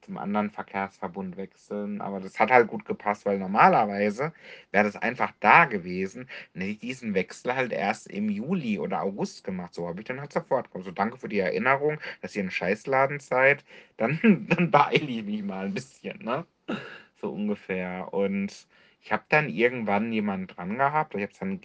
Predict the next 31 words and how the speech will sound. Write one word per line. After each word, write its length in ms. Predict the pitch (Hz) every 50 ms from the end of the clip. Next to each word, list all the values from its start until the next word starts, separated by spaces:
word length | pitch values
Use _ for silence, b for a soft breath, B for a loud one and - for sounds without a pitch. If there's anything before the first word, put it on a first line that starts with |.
| _ _ -
ein 80 | -
paar 160 | - - 98 -
Stunden 260 | - - - - -
später 340 | - - 90 90 95 101 117
noch 160 | 127 131 139
mal 160 | 147 147 143
probiert. 680 | 139 - 127 - - 135 120 123 127 131 135 135 - _ B B B B B B B B
Und 160 | - 95 95
der 180 | 98 98 104 107
so 100 | 104 104
ganz 380 | - - 95 104 107 104 - - - -
cool: 300 | 101 104 107 107 107 107 b b b b b
„Ja, 100 | - 160
nö, 340 | 180 180 175 180 185 180 170 151 _ _ b b b b b b
das 160 | - 170 170
ist 100 | 151 -
kein 240 | - 151 147 151 151
Problem, 760 | - 147 131 127 113 113 117 120 127 127 127 131 131 131 120
ne? 300 | 123 151 220 247 233 - _ b b b b b b
Da, 440 | 117 117 117 123 127 131 135 135 b b b b b b
da 200 | - 120 120 117
fahren 400 | - - - 113 113 131 156 160
Sie 120 | 147 110
einfach 300 | - 95 113 131 123 117
mit 180 | 123 120 113 110
dem 100 | 110 110
Mai-Ticket 600 | 104 95 104 113 113 - - - - 95 - _
morgen.“ 480 | 87 87 87 87 - 85 87 87 87 - _ _ -
Und 60 | 90
ich 100 | 87 - -
so: 320 | - 90 87 85 85 85